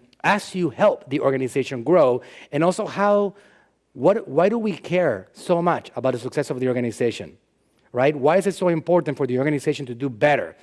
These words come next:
What happens to us in a good organization at an individual level when the organization succeeds, right? Because this is what I believe in. And then I'm gonna hand over the mic to him. I believe that any good organization in the world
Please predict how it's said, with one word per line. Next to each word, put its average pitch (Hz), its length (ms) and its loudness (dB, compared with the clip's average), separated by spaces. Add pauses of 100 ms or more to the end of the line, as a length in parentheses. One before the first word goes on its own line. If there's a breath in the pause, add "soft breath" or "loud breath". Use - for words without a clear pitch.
(280 soft breath)
What 151 200 2
happens 175 340 0
to 135 160 -4
us - 260 2 (300)
in 143 140 0
a 120 40 2
good 170 220 4
organization 123 680 0 (360 loud breath)
at 135 140 2
an 131 160 -2
individual 175 560 0
level 135 440 0 (220 soft breath)
when 131 140 0
the 120 200 -2
organization 151 720 0
succeeds, - 800 -10 (240)
right? 143 520 0
Because 147 220 2
this 202 120 4
is 208 60 -6
what 208 140 4
I 196 60 4
believe 165 320 4
in. 92 180 -6 (800)
And 131 120 -2
then 143 80 4
I'm 151 60 2
gonna 147 140 2
hand 143 220 0
over 135 160 2
the 123 100 0
mic 143 240 0
to 113 80 -12
him. 92 200 -12 (380 loud breath)
I 151 160 4
believe 175 400 4
that 127 280 -2
any 185 440 0 (560)
good 175 440 4
organization 131 580 -2
in 113 100 -6
the 107 80 -6
world 120 420 0